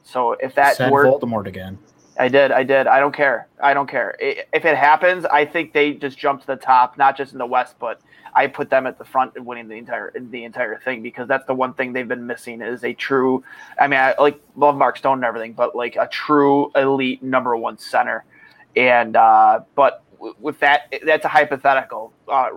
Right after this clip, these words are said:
Speaker 1: as it stands right now, I think I'm going Colorado. I think that team, again, is just so good top to bottom. They're so deep. They have four centers that can score.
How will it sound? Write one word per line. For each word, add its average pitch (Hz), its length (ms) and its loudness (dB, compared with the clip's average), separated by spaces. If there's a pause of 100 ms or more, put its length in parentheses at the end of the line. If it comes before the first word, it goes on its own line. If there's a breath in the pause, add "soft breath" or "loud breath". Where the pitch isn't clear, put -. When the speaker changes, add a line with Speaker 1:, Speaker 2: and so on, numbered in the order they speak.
Speaker 1:
as 139 200 2
it 151 120 -6
stands 143 320 -4
right 139 160 0
now, 139 220 4
I 131 120 -2
think 131 160 -12
I'm 131 140 -14
going 131 220 -14
Colorado. 135 640 -2
I 147 80 -6
think 143 240 -12
that 139 200 -4
team, 139 280 -14 (720 soft breath)
again, 143 380 4
is 135 200 -12
just 131 300 -12
so 143 200 -2
good 139 320 -6
top 131 280 -2
to 131 80 -8
bottom. 127 400 0
They're 120 120 -16
so 143 280 -2
deep. 131 380 -10
They 127 80 -12
have 123 160 -6 (100)
four 143 320 0
centers 135 420 -2
that 131 160 -4
can 127 140 -16
score. 131 540 -4